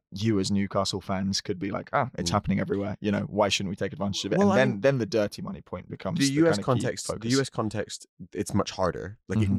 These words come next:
Speaker 2: it, it needs approval from the collective of other teams, the N F L board or whatever, using the N F L as an example. It's
Speaker 1: Mm.
Speaker 2: hard to buy a team. You need approval,
Speaker 1: Yeah.
Speaker 2: right? I believe even, you know, someone as popular as Michael Jordan had
Speaker 1: Mm-hmm.
Speaker 2: trouble buying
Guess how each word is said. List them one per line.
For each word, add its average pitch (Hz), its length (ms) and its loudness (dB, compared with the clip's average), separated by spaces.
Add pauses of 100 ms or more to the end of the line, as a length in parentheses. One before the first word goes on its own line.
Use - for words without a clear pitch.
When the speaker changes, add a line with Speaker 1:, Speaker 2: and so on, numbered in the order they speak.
Speaker 2:
it, 117 80 -4
it 110 100 -2
needs 107 220 2
approval 90 560 0
from 92 180 -6
the 85 80 -6
collective 92 560 -2
of 85 80 -4
other 85 160 -4
teams, 85 380 -8
the 85 80 -6
N 82 80 -6
F 80 80 -12
L 80 80 -8
board 80 260 -6
or 80 60 -6
whatever, 80 380 -8
using 85 180 -8
the 82 60 -4
N 80 60 -4
F 80 60 -12
L 82 100 -8
as 80 100 -10
an 82 60 -10
example. 80 460 -8 (100)
It's 110 280 4
Speaker 1:
Mm. 101 80 2
Speaker 2:
hard 90 400 2 (100)
to - 80 -14
buy 82 560 -2
a - 60 -12
team. 78 240 -8
You 85 80 -2
need 92 120 -2
approval, - 440 -10 (220)
Speaker 1:
Yeah. 104 240 2
Speaker 2:
right? 87 100 -2 (440)
I 104 120 2
believe 120 260 0
even, 107 520 0
you 110 80 -6
know, 98 80 0
someone 101 200 -4
as 87 60 -8
popular - 300 -8
as 90 60 -8
Michael 90 220 -6
Jordan 87 460 -4 (120)
had 120 120 2
Speaker 1:
Mm-hmm. 107 100 0
Speaker 2:
trouble 87 300 0
buying 78 540 -2